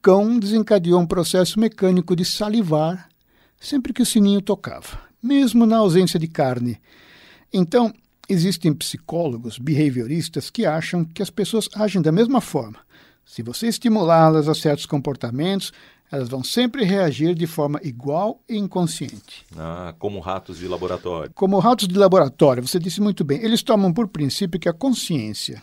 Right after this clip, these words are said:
Speaker 1: nas pessoas é algo pouco importante e que pessoas, se treinadas daquela forma, irão sempre reagir da mesma maneira. O behaviorismo, Mário, é uma metodologia bastante simplista. Ela se limita àquilo que é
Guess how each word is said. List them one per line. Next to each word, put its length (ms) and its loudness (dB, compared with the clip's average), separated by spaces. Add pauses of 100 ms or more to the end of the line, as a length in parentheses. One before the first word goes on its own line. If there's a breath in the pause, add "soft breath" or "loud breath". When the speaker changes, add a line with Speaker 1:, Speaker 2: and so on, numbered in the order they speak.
(120)
Speaker 1:
nas 200 -2
pessoas 540 -2
é 40 2
algo 340 0 (100)
pouco 240 -4
importante 540 0
e 20 -2
que 160 -4
pessoas, 720 0 (280 loud breath)
se 140 -8
treinadas 640 0
daquela 360 0
forma, 420 0 (580 loud breath)
irão 240 -2
sempre 560 2
reagir 400 2
da 120 2
mesma 280 -2
maneira. 500 -6 (120)
O 160 -4
behaviorismo, 1040 2
Mário, 400 -14
é 100 -4
uma 320 -4
metodologia 720 0
bastante 400 -4
simplista. 680 -6 (1000 soft breath)
Ela 100 -2
se 160 0
limita 340 4
àquilo 280 2
que 100 2
é 160 4